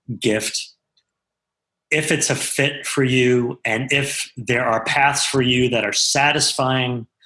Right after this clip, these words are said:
to work in your family business, I think you owe it to yourself to explore every possible option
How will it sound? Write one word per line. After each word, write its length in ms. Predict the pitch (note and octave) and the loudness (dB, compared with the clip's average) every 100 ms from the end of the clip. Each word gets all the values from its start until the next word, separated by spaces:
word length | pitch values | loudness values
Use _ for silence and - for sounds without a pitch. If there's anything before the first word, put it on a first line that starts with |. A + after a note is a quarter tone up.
| - - | -18 -6
to 100 | B2 | -2
work 280 | A#2+ C3 B2+ | 2 2 0
in 60 | |
your 140 | A#2+ A#2 | -2 -2
family 420 | C3 A#2 A#2 A#2 | -2 -2 -2 -2
business, 640 | A2 A2+ A2 A2+ G#2+ - | -2 -4 -4 -4 -4 -2
I 140 | A#2 A2 | -2 -2
think 380 | - C#3 B2+ | -2 -2 0
you 120 | C3 B2+ | -2 0
owe 140 | A#2+ | 0
it 100 | B2 | 0
to 100 | - | 0
yourself 580 | A#2 G#2+ - A#2+ A2+ A2 - - _ - _ - | 0 0 0 0 0 -2 -8 -16 _ -20 _ -6
to 160 | - | -2
explore 540 | B2+ - - A#2+ C3 - | -2 -2 0 0 0 0
every 340 | C3+ C#3+ D3+ | 0 2 0
possible 560 | C3+ C#3 C3 C3 B2 B2+ | 0 0 2 0 -2 0
option 640 | B2 B2 A#2+ - A2 A2 | 0 0 0 -2 -2 -2